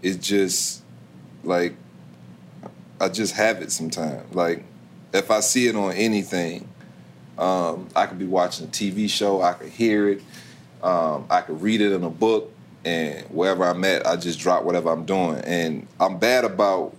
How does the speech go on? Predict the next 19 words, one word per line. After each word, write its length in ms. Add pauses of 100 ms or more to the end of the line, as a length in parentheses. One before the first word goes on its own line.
(100)
like, 260
referencing 640
where 160
I 100
got 300
it 60
from, 340 (580)
which 440 (680)
I 100
should 320
do 120
a 20
little 180
bit 220
more. 380 (1300)
Um, 520 (1040)
here's 180
another 340
one. 180